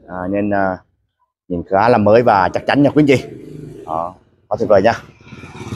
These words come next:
Vâng, và căn nhà này hiện tại đang, gia chủ đang cần ra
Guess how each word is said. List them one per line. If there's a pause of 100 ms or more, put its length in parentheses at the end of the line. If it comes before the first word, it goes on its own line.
(420)
Vâng,
và
căn
nhà
này
hiện
tại
đang, (240)
gia (100)
chủ
đang
cần
ra